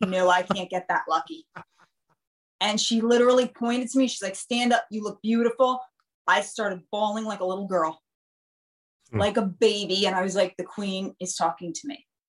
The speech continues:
Speaker 1: And she
Speaker 2: Right.
Speaker 1: waved. She did a couple bracelet deflecting moves. She spun. And I was like,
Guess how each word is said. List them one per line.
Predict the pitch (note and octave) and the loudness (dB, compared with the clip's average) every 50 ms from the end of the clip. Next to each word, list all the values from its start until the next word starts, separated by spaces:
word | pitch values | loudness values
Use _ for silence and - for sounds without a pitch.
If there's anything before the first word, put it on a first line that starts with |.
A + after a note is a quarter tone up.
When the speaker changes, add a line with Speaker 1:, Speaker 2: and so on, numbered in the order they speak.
| _ _ _ | _ _ _
Speaker 1:
And | G#2 G#2+ | 0 4
she | G#2 | 4
Speaker 2:
Right. | G#2+ - - | 4 4 4
Speaker 1:
waved. | F3 G3 G#3 A3 A3+ A#3 A#3+ A#3+ A#3 G#3 - - _ _ _ _ | 2 2 4 4 4 2 2 0 -2 -2 -6 -14 _ _ _ _
She | - - G#3+ | -8 -8 -4
did | F#3+ G#3 F3 - - | -4 -6 -6 -6 -8
a | F3+ | -4
couple | - A3 G#3 G3+ G3 F#3 E3 | 0 0 0 0 0 -6 -4
bracelet | - A3+ A#3+ B3 A#3 - - A#3+ A3+ - | 0 0 2 2 0 0 0 -2 -2 0
deflecting | - A#3+ A3+ - A#3+ A3+ A3+ - _ B3 A#3 A#3 | -2 -4 -2 2 0 0 0 2 _ 2 4 4
moves. | A3+ A#3 A#3 A#3+ A#3 G3 | 4 4 4 2 0 -2
She | - - F3+ | -6 -8 -8
spun. | F3+ - - - - A3+ G#3+ G#3 G#3+ A3 A#3+ A#3+ - _ _ _ _ _ _ _ _ _ - | -10 -12 -12 -2 0 2 4 4 4 2 0 -2 -4 _ _ _ _ _ _ _ _ _ -6
And | F3+ | -2
I | F#3+ G3 | -2 -2
was | G3 F#3+ G3 | -2 -2 -4
like, | G3+ G3 G3 - | -4 -6 -6 -10